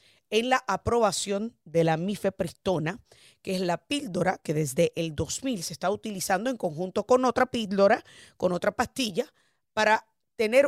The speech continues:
un aborto en el hogar. O sea, usted se toma la pastilla y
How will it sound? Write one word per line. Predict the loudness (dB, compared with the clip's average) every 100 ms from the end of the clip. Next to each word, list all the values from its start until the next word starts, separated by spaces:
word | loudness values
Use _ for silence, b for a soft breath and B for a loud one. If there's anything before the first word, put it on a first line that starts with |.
| 2
un | -2 2
aborto | 4 4 0 0 -4 -4 _
en | -4 -2
el | 0
hogar. | 0 0 -2 -6 _ _
O | -6
sea, | -4 -4
usted | -2 -2
se | 0
toma | 0 2
la | 2
pastilla | 2 0 0 0 2 0 -2 _ _ _ _ _ _ _ _
y | -2 0 0